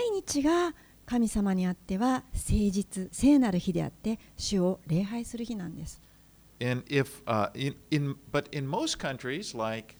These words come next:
Speaker 2: Japan, like America, the Sunday is a day when probably more people will have off than any other day.
Speaker 1: 多分このアメリカはそうなんですけど、
Speaker 2: うん。
Speaker 1: 日本もそうだと思うんですけども、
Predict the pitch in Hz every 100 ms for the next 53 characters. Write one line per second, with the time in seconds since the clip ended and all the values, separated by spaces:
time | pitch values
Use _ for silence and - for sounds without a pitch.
0 | - - 123 - 95 95 104 123 90 90
1 | 90 - - - - - - - - 95
2 | 107 104 107 104 113 123 - - - -
3 | - - - 120 156 147 - - - -
4 | 294 339 339 196 170 98 160 143 147 110
5 | 156 175 185 180 139 139 131 120 - 170
6 | 170 135 135 117 113 143 196 190 147 131
7 | 123 113 110 113 110 110 110 - 104 104
8 | 104 98 92 92 85 - - - - -
9 | - - 240 - 392 415 302 269 247 240
10 | 311 339 359 330 320 349 294 240 226 233
11 | 208 220 254 302 247 269 240 214 208 208
12 | 196 190 - 190 190 247